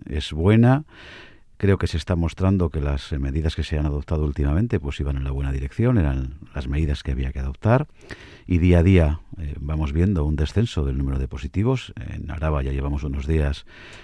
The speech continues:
por debajo de los quinientos, eh, casos por cada cien mil habitantes en los últimos catorce días. Pero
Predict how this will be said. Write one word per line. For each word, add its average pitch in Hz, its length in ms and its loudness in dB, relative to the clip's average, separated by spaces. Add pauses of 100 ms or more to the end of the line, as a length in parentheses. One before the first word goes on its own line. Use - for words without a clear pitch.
(120)
por 73 140 -2
debajo 78 360 2
de 71 60 0
los 67 320 -4
quinientos, 80 800 2
eh, 67 140 -2
casos 73 320 -4
por 69 180 -10
cada 69 320 -6
cien 71 180 -6
mil 67 160 -4
habitantes 85 560 0
en 85 80 0
los 67 120 -6
últimos 65 260 -6
catorce - 340 -4
días. 107 360 4 (760)
Pero 85 840 6